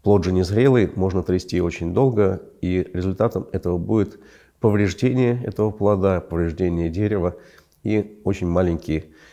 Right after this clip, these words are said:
никудышный результат, которого можно было бы добиться совсем другим путем. Так что и Господь своим ученикам не советует рассказывать о чудесах, если видит сопротивление этому.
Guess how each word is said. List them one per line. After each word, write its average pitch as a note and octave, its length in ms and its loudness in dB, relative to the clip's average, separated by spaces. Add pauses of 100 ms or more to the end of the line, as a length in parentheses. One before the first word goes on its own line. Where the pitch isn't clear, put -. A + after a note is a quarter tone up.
(220)
никудышный F#2 800 0 (340)
результат, F2+ 680 0
которого F2 420 -2
можно F2+ 260 -2
было E2+ 180 -2
бы D#2+ 120 -2
добиться D#2 340 -2
совсем F2 420 -6 (300)
другим E2 380 -4
путем. D#2+ 400 -8 (640)
Так G#2+ 180 4
что - 460 0 (680)
и A#2+ 120 2
Господь A2 540 0
своим F#2+ 380 2
ученикам F2+ 680 -2 (320)
не F#2+ 280 2
советует E2+ 480 0
рассказывать E2 640 -2
о F2 100 -4
чудесах, E2 640 -4
если F2+ 280 -2
видит E2+ 420 -2 (800)
сопротивление E2+ 920 0
этому. D#2 460 -6